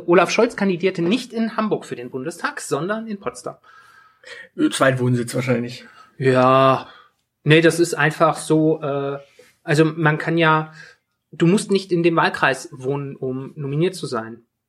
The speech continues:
Speaker 1: Genauso wie,
Speaker 2: Ja, gut,
Speaker 1: äh,
Speaker 2: du musst ja noch nicht mal in Stutt-, du musst ja noch nicht mal, noch nicht mal in, äh, Württemberg leben, um, äh, Stuttgarter Bürgermeisterkandidat zu sein.
Speaker 1: Richtig,
Speaker 2: Da
Speaker 1: oder
Speaker 2: reicht ja auch badisches.
Speaker 1: Ja, oder, äh, die, äh, grüne, äh, die grüne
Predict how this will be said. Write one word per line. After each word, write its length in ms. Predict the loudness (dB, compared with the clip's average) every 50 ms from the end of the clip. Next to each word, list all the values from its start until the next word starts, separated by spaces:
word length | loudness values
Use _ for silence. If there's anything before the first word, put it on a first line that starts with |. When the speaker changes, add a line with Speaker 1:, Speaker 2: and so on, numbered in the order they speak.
| _ _ _
Speaker 1:
Genauso 360 | 0 2 4 4 4 2 2 2
wie, 180 | 2 2 2
Speaker 2:
Ja, 80 | 4 4
gut, 60 | 4
Speaker 1:
äh, 20 | 4 6
Speaker 2:
du 40 |
musst 160 | 6 4 4 4
ja 60 | 4
noch 100 | 4 4
nicht 120 | 4 4
mal 80 | 4 2
in 40 | 2
Stutt-, 240 | 2 2 0 0 0 0
du 60 | 2
musst 140 | 2 2 4
ja 40 | 2 2
noch 60 | 2
nicht 80 | 2 2
mal, 160 | 0 0 0
noch 160 | 0 -2 -2 -4
nicht 140 | -4 -4
mal 120 | -2 0 0
in, 200 | 0 -2 -2 -2
äh, 260 | -2 0 0 0 -2
Württemberg 380 | -6 -8 -4 -2 0 0 0 0
leben, 180 | -2 -4 -4 -4
um, 220 | -4 -4 -6 -6 -6
äh, 180 | -8 -8 -8 -8
Stuttgarter 380 | -10 -10 -8 -8 -6 -6 -6
Bürgermeisterkandidat 1500 | -6 -6 -6 -4 -6 -6 -8 -10 -12 -14 -14 -16 -16 -18 _ -20 -20 -20 -20 -20 -20 _ -8 -6 -4 -4 -2 -4 -4 -6 -6
zu 100 | -8 -10
sein. 180 | -10 -10 -8 -8 -8 -8 -10 _ -4 0
Speaker 1:
Richtig, 380 | 2 2 4 2 0 0 0 0
Speaker 2:
Da 60 | 2
Speaker 1:
oder 140 | 4 6 6 6
Speaker 2:
reicht 220 | 4 4 0 -2
ja 80 | -2 -2
auch 100 | -2 -4
badisches. 800 | -4 -4 -4 -2 -2 -4 -4 -6 -8 -10 -12 -14 -16 -18 -20 -20 -20 _ _ _
Speaker 1:
Ja, 360 | -10 -6 -4 -4 -4 -6 -4 -2
oder, 340 | 2 4 4 4 4 2 0
äh, 320 | 0 0 2 0 0 -4 -8 _ -20 -20 -14 -8 -4
die, 260 | -2 0 0 0 0
äh, 280 | 0 2 2 2 2 2
grüne, 540 | 0 0 2 2 4 4 4 4 2 2 0
äh, 520 | 0 0 2 0 0 -2 -4 -6 -6 -6
die 200 | -6 -6 -6 -4
grüne 380 | 0 2 2 4 4 2 2